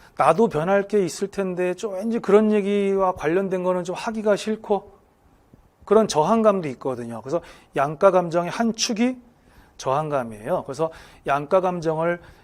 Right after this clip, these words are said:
해소해 준다는 말이나 저항감을 해소해 준다는 말은 같은 말입니다. 같은 말. 그다음 이유 과정에 접수만 하면 끝입니까? 아니죠. 그 이후의 과정들이 이어지는데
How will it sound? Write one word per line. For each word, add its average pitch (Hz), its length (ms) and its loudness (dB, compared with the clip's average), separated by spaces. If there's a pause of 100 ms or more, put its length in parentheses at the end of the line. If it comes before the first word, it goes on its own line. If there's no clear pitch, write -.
(140)
해소해 180 380 2
준다는 147 440 -4
말이나 120 460 -4 (260)
저항감을 170 680 0
해소해 196 220 0
준다는 156 320 -4
말은 131 300 -2 (460)
같은 349 300 -10
말입니다. 170 380 -6
같은 - 300 -14
말. 151 320 -4 (640)
그다음 208 300 4 (720)
이유 226 260 6
과정에 139 440 0 (800)
접수만 226 420 6
하면 214 160 6
끝입니까? 247 540 2 (320)
아니죠. 214 440 4
그 247 220 -2
이후의 226 600 6
과정들이 170 640 0
이어지는데 160 640 0